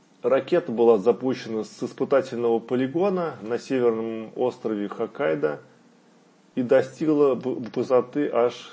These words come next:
сто тринадцать километров, после чего упала в Тихий океан. Ну, конечно, это не, невозвращаемые ступени здесь, а обычная ракета, но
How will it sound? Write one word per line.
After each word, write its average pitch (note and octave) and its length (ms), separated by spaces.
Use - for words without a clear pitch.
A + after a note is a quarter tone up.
сто C#3 240
тринадцать A#2+ 680
километров, D3+ 680
после A#2+ 320
чего C3+ 480
упала B2+ 480
в - 120
Тихий A#2 580
океан. F#2+ 640
Ну, A#2+ 600
конечно, A2+ 420
это G2 220
не, G2+ 400
невозвращаемые A2+ 1000
ступени G2 500
здесь, F2+ 320
а F2 280
обычная G2 480
ракета, G2 420
но G#2+ 440